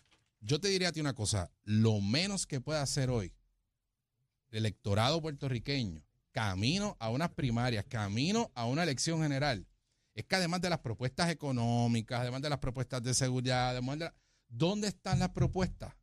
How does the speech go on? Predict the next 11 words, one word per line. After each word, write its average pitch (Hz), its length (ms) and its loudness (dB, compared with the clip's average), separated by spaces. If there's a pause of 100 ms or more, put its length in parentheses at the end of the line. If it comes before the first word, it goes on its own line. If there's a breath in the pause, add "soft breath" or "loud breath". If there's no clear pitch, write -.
(800)
para 107 160 2
erradicar 107 440 2
la 135 140 0
violencia 104 560 0
de 101 100 -4
género? 87 300 -10 (1300)
¿Dónde 175 420 0
están? 127 560 -4
De 139 220 0
quien 135 240 0
sea. 143 420 2